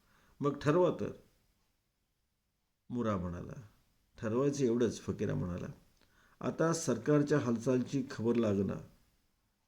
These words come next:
आता सरकारच्या हालचालींची खबर लागल. जर सरकार थंड असलं तर आपण आपली माणसं जमवून कुठंतरी उलटून ह्यांच्या मागं लागलेल्या भूतांचा निकाल लावायचा."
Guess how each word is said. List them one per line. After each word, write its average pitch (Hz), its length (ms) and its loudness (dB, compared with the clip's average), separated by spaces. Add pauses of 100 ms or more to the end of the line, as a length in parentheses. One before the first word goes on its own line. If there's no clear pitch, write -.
(420)
आता 160 500 -2
सरकारच्या 165 540 2
हालचालींची 147 540 4
खबर 120 260 8
लागल. 98 420 2 (380)
जर 135 80 4
सरकार 156 520 4
थंड 147 220 2
असलं 113 440 2 (440)
तर 147 100 2
आपण 160 320 2
आपली 151 220 2
माणसं 135 360 2
जमवून 127 360 2
कुठंतरी 143 360 -2
उलटून 123 540 4 (540)
ह्यांच्या 131 500 2
मागं 123 320 4
लागलेल्या 135 500 6
भूतांचा 113 720 0
निकाल 101 380 2
लावायचा." 87 520 -6